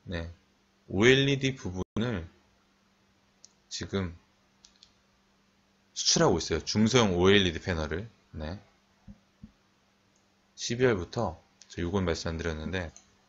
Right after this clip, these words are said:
십이월부터 북미 수출을 시작으로 중소형 오엘이디 패널을 공급 중이니까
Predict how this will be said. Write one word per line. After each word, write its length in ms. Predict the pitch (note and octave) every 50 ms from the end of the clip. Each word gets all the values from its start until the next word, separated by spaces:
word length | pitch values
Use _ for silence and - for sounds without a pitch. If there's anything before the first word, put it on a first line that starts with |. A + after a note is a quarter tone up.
| _ _ _ _ _ _ _ _ _ _ _ _ _ _ _ _ _ _ _ _ _ _ _ _ _ _ _ _ _ _ _ _ _ - - - - _ _ _ _ _ _ _ _ _ _ _
십이월부터 520 | - - A2 G2+ A2 A2+ G#2+ G2+ G2+ - -
북미 220 | - F#2+ G2 G2+
수출을 840 | G2 - - - A2 G2+ G2 G2 G2 G2+ G2 G2+ A2 C3 C3+ C3 B2
시작으로 580 | B2 A#2+ G#2+ F#2 E2+ D#2+ D#2+ F2 A2+ C#3 C#3 - _ _
중소형 420 | - - G2 F#2+ F#2 G#2+ G2 F#2 -
오엘이디 580 | F2 E2+ F2 G2 G#2 G#2 G#2 G2+ F#2 G2+ G2 - - - - - -
패널을 600 | - C3+ C3 C3 B2+ B2 A#2+ B2 B2 B2 A#2 A#2 - - - - - - - - - -
공급 320 | - - G2+ G#2 G#2 G2+
중이니까 720 | - - - G2 F#2+ F2+ E2 - - - G#2+ A2 G#2+ G#2